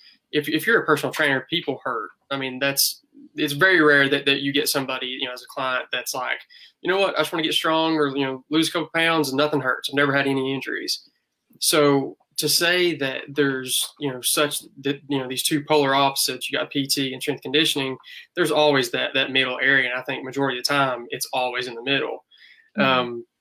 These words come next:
Speaker 1: so, you know, and, and, and, and I, I treat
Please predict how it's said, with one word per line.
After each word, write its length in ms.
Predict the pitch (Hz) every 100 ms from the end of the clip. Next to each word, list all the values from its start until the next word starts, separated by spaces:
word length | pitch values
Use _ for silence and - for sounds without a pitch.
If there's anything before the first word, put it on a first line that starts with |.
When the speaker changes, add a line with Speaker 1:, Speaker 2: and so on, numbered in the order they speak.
| _
Speaker 1:
so, 640 | - - 151 143 135 135 _ _
you 100 | -
know, 100 | 131
and, 240 | 123 131 143
and, 320 | 139 135 143
and, 260 | 139 139 143
and 100 | 147
I, 220 | 147 139
I 100 | 139
treat 480 | 135 - - 165 131